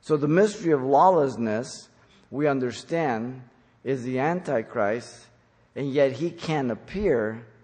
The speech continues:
until the church is removed. Wasn't revealed clearly in the Old Testament, but it is now in the New Testament. Very clear.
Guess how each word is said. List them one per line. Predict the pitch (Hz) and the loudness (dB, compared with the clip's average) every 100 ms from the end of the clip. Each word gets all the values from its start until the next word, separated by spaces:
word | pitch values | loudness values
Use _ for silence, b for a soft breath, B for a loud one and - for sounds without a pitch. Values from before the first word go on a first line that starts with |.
| _ | _
until | 123 123 135 127 123 123 120 - _ _ _ _ | -10 -8 0 2 2 0 -6 -20 _ _ _ _
the | 117 | -12
church | - 151 139 - | -2 0 0 -2
is | 117 | -8
removed. | 98 110 139 185 104 - - _ _ b b b b b _ _ | -6 -6 -2 -2 -4 -10 -20 _ _ b b b b b _ _
Wasn't | 123 143 135 127 | 0 0 2 -4
revealed | 120 113 131 123 | -4 -2 -4 -4
clearly | 139 135 123 | -4 -4 -2
in | 117 | -6
the | 95 | -6
Old | 95 | -4
Testament, | 139 151 127 104 | -4 -4 -4 -8
but | 107 | -6
it | 104 | -4
is | 123 113 | -4 -4
now | 117 117 110 | -6 -6 -6
in | 95 | -8
the | |
New | 98 104 | -10 -12
Testament. | - 147 151 - - - _ _ _ _ | -8 -8 -8 -16 -18 -20 _ _ _ _
Very | 110 95 92 | -6 -6 -8
clear. | - 156 123 | -6 -6 -6